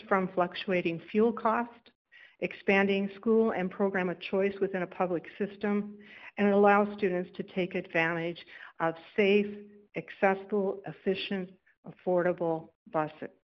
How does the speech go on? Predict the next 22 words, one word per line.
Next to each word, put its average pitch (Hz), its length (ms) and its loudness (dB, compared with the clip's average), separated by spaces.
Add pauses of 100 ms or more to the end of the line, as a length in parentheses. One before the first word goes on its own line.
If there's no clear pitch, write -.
(160)
drives. 135 320 -2 (1300)
On 202 140 8
behalf 240 340 4
of 240 100 0
Elk 233 220 4
Island 226 240 -2
Public 208 240 -2 (100)
Schools, 160 320 -4 (540)
I 185 60 6
want 196 360 2
to 196 140 0
wish 190 180 2 (120)
to 220 80 2
express 190 420 0 (120)
our 175 140 4
appreciation 180 920 -2
not 180 180 0
only 196 300 2
for 196 180 -6
this 190 200 -2 (120)
funding 185 400 -4
today, 170 480 -2